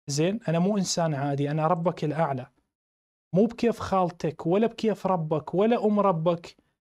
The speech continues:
دعنا نترك هذه النقطة. ألعب بيك لعب، واضح؟ دين دينك يا فلشة، مو بكيفك. أنا اللي أتحكم بيك،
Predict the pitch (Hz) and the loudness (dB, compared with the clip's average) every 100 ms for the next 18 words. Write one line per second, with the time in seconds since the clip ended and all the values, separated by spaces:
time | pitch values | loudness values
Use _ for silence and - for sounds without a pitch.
0 | _ 156 190 175 185 175 170 170 - 160 | _ 2 4 4 0 -2 -4 -6 -4 -2
1 | 151 151 147 147 - 156 170 165 156 185 | -2 -4 -4 -4 -2 2 2 2 0 -4
2 | - 208 165 - 156 165 196 170 - _ | -2 -2 -2 -2 2 2 2 -2 -6 _
3 | _ _ _ _ _ - 180 208 226 220 | _ _ _ _ _ 0 2 4 4 2
4 | 202 160 151 143 - 127 - - 160 175 | 2 -2 -2 -6 -6 -12 -14 -4 -2 -2
5 | - 226 180 143 - 202 254 240 202 - | 0 0 0 -6 2 4 4 4 2 0
6 | 165 - 147 131 131 - | -4 -4 -6 -4 -8 -12